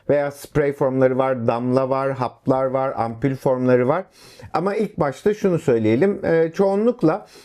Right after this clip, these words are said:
hani ağızdan emilen, e, işte damla veya sprey formları, e, daha kolay aslında biraz daha yükseltebiliyor. Tabii ki ampul formunun içinde çok yüksek dozlar var ve bunları artık önermiyoruz.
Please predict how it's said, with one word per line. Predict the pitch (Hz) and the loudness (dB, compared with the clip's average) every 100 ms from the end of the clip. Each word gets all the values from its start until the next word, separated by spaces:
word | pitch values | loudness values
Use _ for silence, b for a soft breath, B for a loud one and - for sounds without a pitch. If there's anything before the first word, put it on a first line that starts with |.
| B | B
hani | 156 156 | -2 0
ağızdan | 143 143 147 170 220 202 | 0 -2 -2 -2 -2 0
emilen, | 165 156 131 127 160 | 2 4 2 -2 -8
e, | - 123 | -2 -2
işte | 123 - 131 127 | -2 0 0 2
damla | 131 131 156 | 0 0 0
veya | 196 143 | 0 -2
sprey | 127 - 151 156 | -6 -4 -2 -2
formları, | 160 160 131 117 107 113 208 - B B - | -2 -2 0 2 2 2 0 -8 B B -2
e, | 127 127 127 - | 2 2 0 0
daha | 165 180 208 | -2 -2 -2
kolay | 165 139 120 110 - | -2 -2 -4 -6 -6
aslında | 113 - 127 120 | -6 -2 0 2
biraz | 123 120 | 0 0
daha | 113 | 0
yükseltebiliyor. | 117 113 113 117 110 120 110 107 113 202 - B B - | -2 -4 -4 -4 -2 -2 0 4 4 2 -2 B B -2
Tabii | 214 240 | 0 0
ki | 214 | -2
ampul | 160 165 170 226 208 | -2 -4 -2 -2 -2
formunun | - 180 170 175 170 | 0 0 2 2 2
içinde | 165 - 160 160 160 - - | 0 0 2 2 2 -4 -8
çok | - 220 - | -4 -4 0
yüksek | 147 - 190 170 - | 0 0 -4 -4 0
dozlar | 135 117 120 120 | 0 2 -2 0
var | 156 214 | 0 2
ve | 185 175 | 0 0
bunları | 214 208 170 | 0 2 2
artık | 185 180 240 | 0 -2 -2
önermiyoruz. | 160 151 165 165 120 107 160 | 0 0 0 0 0 0 0